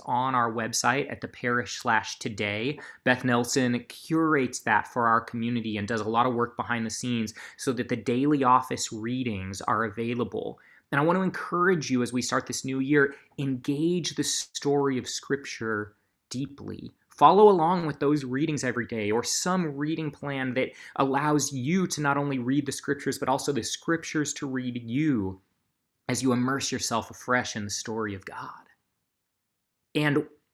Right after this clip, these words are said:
while you do that, let us not forget that, uh, that when we speak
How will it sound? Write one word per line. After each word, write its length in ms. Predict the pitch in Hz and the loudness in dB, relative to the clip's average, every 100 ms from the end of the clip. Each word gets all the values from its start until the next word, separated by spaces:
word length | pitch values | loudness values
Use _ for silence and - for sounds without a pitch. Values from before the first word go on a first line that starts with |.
| _ _ | _ _
while 560 | 156 131 151 170 196 180 | -2 2 4 8 8 6
you 200 | 165 190 | 2 2
do 200 | 160 156 | 2 2
that, 200 | 107 - _ _ _ _ _ | -2 -12 _ _ _ _ _
let 260 | 131 143 175 | 0 2 4
us 220 | 180 - | 2 0
not 320 | 151 139 - | 2 2 2
forget 880 | - 143 101 - 139 120 101 - - _ _ _ - | 0 -2 -2 -2 0 0 -4 -10 -16 _ _ _ -14
that, 340 | 120 135 - - _ _ | -2 0 0 -4 _ _
uh, 340 | - 123 113 117 | 2 4 4 0
that 240 | 143 131 - - - | 0 -2 -2 -6 -6
when 500 | 143 131 139 147 143 | -4 0 2 2 2
we 140 | 143 | 2
speak 800 | 139 - - - - 165 180 - | 0 -2 -4 -6 -4 -4 -4 -6